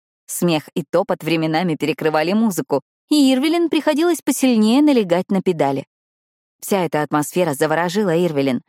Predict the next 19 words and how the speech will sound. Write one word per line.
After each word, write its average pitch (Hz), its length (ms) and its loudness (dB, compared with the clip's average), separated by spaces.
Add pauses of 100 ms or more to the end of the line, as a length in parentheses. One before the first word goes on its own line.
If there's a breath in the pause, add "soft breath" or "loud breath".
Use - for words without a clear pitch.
(260)
словно 240 360 0
загипнотизировала. 226 1000 -2 (640)
И 269 100 0
потому 277 340 2
она 302 200 4
вздрогнула, 214 580 0
когда 190 320 -2
справа 170 420 0
от 156 120 -4
нее 165 320 0
появилась 269 680 0
русая 202 520 0
шевелюра 165 600 2
Августа. 135 540 -4 (800)
«Убойная 247 760 2
вечеринка!» — 269 880 2 (500)
прокричал 165 580 0
он 156 120 0
ей. 139 340 -2